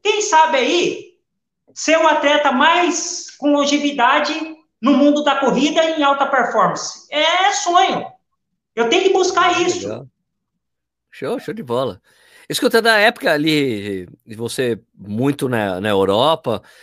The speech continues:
Speaker 2: você também fez uma, uma, uma relação muito especial com o pessoal da República Tcheca, né? Com o Carlo Capalbo, que é o dono lá da Runcheck, que eu conheci, uma figura
Speaker 1: É, a, a
Speaker 2: italiana.
Speaker 1: Jana.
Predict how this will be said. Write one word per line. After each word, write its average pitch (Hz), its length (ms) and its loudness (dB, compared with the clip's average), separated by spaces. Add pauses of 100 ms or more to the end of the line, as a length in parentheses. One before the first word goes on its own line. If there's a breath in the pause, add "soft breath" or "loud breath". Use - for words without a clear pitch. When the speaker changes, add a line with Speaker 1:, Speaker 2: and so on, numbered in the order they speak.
(120 soft breath)
Speaker 2:
você 143 160 -6
também 170 220 0
fez 190 220 -2
uma, 175 580 -2
uma, 139 400 -6
uma 127 200 -6
relação 147 520 -4
muito 139 200 -6
especial 170 420 -4
com 185 120 -10
o - 20 -14
pessoal 170 580 -2
da 190 140 -4
República 175 440 -2
Tcheca, 135 420 -2
né? 113 180 -4 (480 soft breath)
Com 120 280 4
o 104 60 0
Carlo 123 260 4
Capalbo, 113 640 2
que - 100 -2
é 110 40 4
o 101 80 2
dono 110 360 0
lá 123 220 -2
da 110 100 -6
Runcheck, 107 380 -6
que 131 60 -4
eu 113 60 -4
conheci, 123 840 -2
uma 95 380 -12
figura 185 640 2
Speaker 1:
É, - 20 2
a, - 20 0
a - 40 0
Speaker 2:
italiana. 123 580 0
Speaker 1:
Jana. 139 320 -6